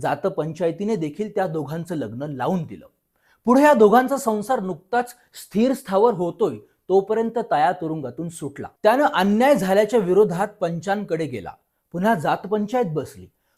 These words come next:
पंचांनी एक वेगळाच निर्णय दिला. तो निर्णय म्हणजे ताया त्याच्या बायकोच्या माहेरच्या कोणत्याही मुलीशी विवाह करू शकतो. बायकोच्या माहेरी तिच्या भावाला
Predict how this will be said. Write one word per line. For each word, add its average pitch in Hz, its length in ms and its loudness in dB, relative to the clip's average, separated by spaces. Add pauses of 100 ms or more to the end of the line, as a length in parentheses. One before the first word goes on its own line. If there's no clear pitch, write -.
(120)
पंचांनी 294 500 4
एक 311 140 -2
वेगळाच 196 460 2
निर्णय 156 300 -4
दिला. 104 220 -12 (400)
तो 202 80 -2
निर्णय 185 320 0
म्हणजे 196 460 0 (340)
ताया 151 260 2
त्याच्या 190 300 -6
बायकोच्या 143 640 -4
माहेरच्या 170 640 -2 (440)
कोणत्याही 269 500 6
मुलीशी 208 460 0
विवाह 170 340 -2
करू 196 300 0
शकतो. - 400 -10 (580)
बायकोच्या 240 540 4
माहेरी 240 500 0
तिच्या 214 340 -4
भावाला 156 440 0